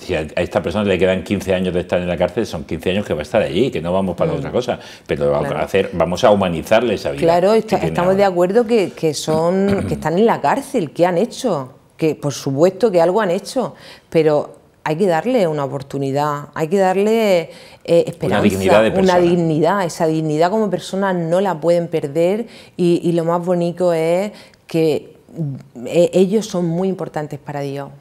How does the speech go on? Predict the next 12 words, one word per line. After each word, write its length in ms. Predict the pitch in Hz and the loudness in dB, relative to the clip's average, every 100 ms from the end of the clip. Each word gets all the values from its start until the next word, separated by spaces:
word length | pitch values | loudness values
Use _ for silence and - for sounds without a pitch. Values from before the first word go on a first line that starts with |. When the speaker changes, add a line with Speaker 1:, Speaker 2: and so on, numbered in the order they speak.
| _ _ _ | _ _ _
Speaker 2:
que 120 | - 156 | -10 -10
se 140 | 143 | -8
sientan 540 | - 180 196 208 220 214 | -4 -2 0 -2 -4 -4
y 80 | 170 | -6
que 120 | 165 | -6
se 80 | 139 | -6
sientan 380 | 151 185 202 190 | -4 -2 -2 -2
perdonados, 800 | 175 143 139 143 151 143 143 - | -4 -4 -6 -4 -4 -2 -4 -6
amados 460 | 143 151 170 208 208 | -8 -6 -6 -4 -4
y 60 | 170 | -4
queridos. 520 | 147 139 147 139 135 135 _ _ _ _ _ _ _ 85 | -4 -4 -4 -6 -8 -16 _ _ _ _ _ _ _ -16
Speaker 1:
Ujú. 200 | 76 | -14